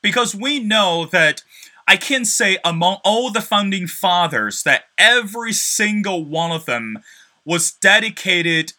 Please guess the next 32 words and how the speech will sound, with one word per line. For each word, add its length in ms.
to 160
this 180
Christianity, 920
where 260
was, 300
everyone 520
was 180
so 480
devoted 540
themselves 640
to 160
keep 220
this 180
Christian 720
value 640
for 140
the 80
country. 640
But 240
again, 580
given 280
this 180
condition 1000
that, 360
based 240
on 120
what 120
you 120
just 280
mentioned, 520
that 200
Rachel, 1080